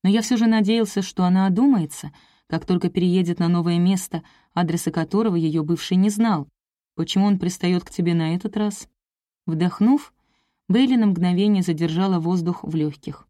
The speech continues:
«Потому что злится, что прошлым вечером я не захотела с ним разговаривать». Мое кровяное давление подскочило до самой крыши и ракетой пробилось в атмосферу. «Что?» Не был я параноиком, потому что оказался прав. Так и знал,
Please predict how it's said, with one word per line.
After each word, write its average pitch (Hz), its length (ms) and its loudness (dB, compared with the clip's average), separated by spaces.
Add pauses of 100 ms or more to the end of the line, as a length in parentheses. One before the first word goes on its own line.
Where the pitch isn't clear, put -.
(380)
«Потому 190 280 0
что 185 160 -6
злится, 190 480 -2 (180)
что - 200 -6
прошлым 196 400 0
вечером 170 500 -4 (160)
я 214 120 0
не 214 80 2
захотела 170 480 -4
с - 100 -8
ним 175 140 0
разговаривать». 151 760 -8 (500)
Мое 175 260 0
кровяное 170 440 0
давление 165 460 0
подскочило 175 640 -4
до 156 140 -2
самой 220 400 0
крыши 175 440 -4
и 175 220 -6
ракетой 202 480 -2
пробилось 165 520 -2
в 160 40 -6
атмосферу. 156 680 -6 (260)
«Что?» 170 800 0 (720)
Не 277 160 4
был 185 140 2
я 165 180 0
параноиком, 165 680 -2
потому 175 280 0
что 180 160 -4
оказался 180 460 -2
прав. 208 360 -4 (300)
Так - 160 -2
и 208 40 4
знал, 185 420 2